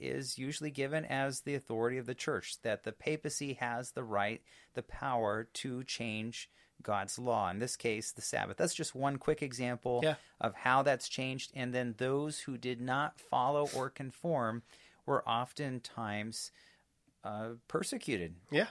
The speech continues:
Speaker 1: Sometimes even with their lives.
Speaker 2: You know, when it comes to cha-, change times and law, uh, some people say, "Well, you know, several other people didn't keep the Sabbath," but if I asked you, "What's the fourth commandment?" What's the fourth commandment, Michael?
Speaker 1: Keep the seventh day holy.
Speaker 2: Right?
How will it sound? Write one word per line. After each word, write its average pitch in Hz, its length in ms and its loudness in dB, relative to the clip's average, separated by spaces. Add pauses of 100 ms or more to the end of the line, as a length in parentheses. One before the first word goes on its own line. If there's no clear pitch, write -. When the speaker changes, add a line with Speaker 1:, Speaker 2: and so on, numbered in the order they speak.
(100)
Speaker 1:
Sometimes 170 480 2
even 165 200 2
with 160 100 0
their 156 140 6
lives. 151 460 0 (100)
Speaker 2:
You 160 100 10
know, 160 120 10
when 151 180 8
it 151 80 2
comes 170 200 4
to 160 80 -2
cha-, 170 380 0
change 170 380 2
times 160 360 4
and 139 100 0
law, 135 280 8 (400)
uh, 135 80 10
some 170 220 6
people 160 200 2
say, 147 300 8
"Well, 185 300 10
you 175 100 4
know, 165 240 10 (220)
several 185 320 8
other 160 100 4
people 151 260 0
didn't 143 180 4
keep 143 120 -4
the 123 80 -4
Sabbath," 123 340 6
but 131 200 4 (260)
if 131 80 -2
I 160 140 6
asked 170 280 6
you, 151 80 2
"What's 147 180 4
the 143 60 2
fourth 143 300 2
commandment?" 127 460 2
What's 127 160 -6
the 127 80 -8
fourth 123 240 -4
commandment, 110 340 -2
Michael? 104 340 -10 (500)
Speaker 1:
Keep 98 180 -6
the 120 100 -4
seventh 131 280 2
day 135 140 2
holy. 139 360 0
Speaker 2:
Right? 123 360 8